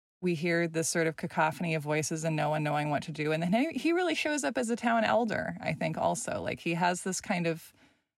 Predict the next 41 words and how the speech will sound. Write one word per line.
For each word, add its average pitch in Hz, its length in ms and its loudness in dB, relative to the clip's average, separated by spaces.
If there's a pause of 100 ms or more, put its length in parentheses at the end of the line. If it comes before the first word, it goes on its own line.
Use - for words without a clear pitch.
(160)
presence 185 460 2
as 170 180 2
someone 170 380 2
who's, 165 320 2
like, 147 280 2
of 196 320 4
the 202 100 4
sea, 196 580 4
he's 160 400 2
of 170 300 2
the 175 160 4
island, 165 580 4
but 160 140 2
he's 156 200 -4
not 160 220 2
accepted 160 500 0
by 160 180 2
society. 151 680 2
Like, 147 220 0
his 147 420 -2
knowledge 156 480 2
scares 151 480 2
people 147 420 0
a 147 80 2
little 147 220 2
bit. 147 320 2
You 147 140 -2
can 160 160 0
tell 175 300 2
that 160 140 -2
people 156 300 -4
recognize 147 640 -2
his 139 160 -4
authority 147 480 -2
because 147 360 -4
he's, 147 280 -6
like, 135 180 -2
the 139 160 0
island 147 400 2
shark 143 360 0
hunter. 143 520 -2